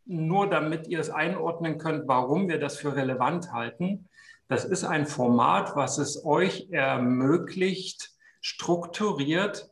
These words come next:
im Austausch mit anderen eure eigenen Ziele zu erreichen.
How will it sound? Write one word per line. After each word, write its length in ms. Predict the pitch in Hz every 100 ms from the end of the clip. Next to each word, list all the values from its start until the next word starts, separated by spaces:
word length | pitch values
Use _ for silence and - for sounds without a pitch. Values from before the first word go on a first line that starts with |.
| _
im 180 | 165 190
Austausch 640 | 156 180 - - 143 135
mit 280 | 127 113 -
anderen 920 | 147 190 190 131 120 120 123 165 175 -
eure 340 | 151 175 165
eigenen 380 | 147 151 151 143
Ziele 360 | - 175 165 151
zu 160 | 139
erreichen. 760 | 131 120 117 117 113 127 123